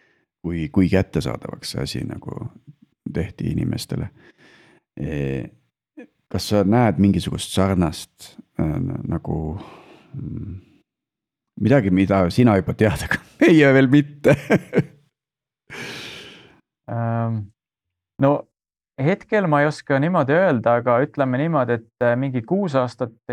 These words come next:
Speaker 2: kuus, ei, s-, ütleme kuskil seitse aastat tagasi oli küll see hetk, et, äh, tegelikult, äh,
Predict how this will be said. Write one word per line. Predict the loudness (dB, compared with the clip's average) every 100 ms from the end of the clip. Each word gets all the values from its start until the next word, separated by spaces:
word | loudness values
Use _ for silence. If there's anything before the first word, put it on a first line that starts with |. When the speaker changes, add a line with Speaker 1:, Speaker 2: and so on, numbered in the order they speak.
| -6
Speaker 2:
kuus, | -2 -4 -2
ei, | -2 -2
s-, | -2 -6
ütleme | -2 0 0
kuskil | 0 -2
seitse | 0 0 2 0
aastat | 0 -4 -2
tagasi | 0 0 -2 -6 -10 -14 _ _ _ _ 0
oli | 0 2
küll | 2 0 0
see | 0
hetk, | 2 -2 -6 _
et, | -2 -2 _ _
äh, | 0 2
tegelikult, | 0 2 2 0 0 -2 -4 _
äh, | -2 0 0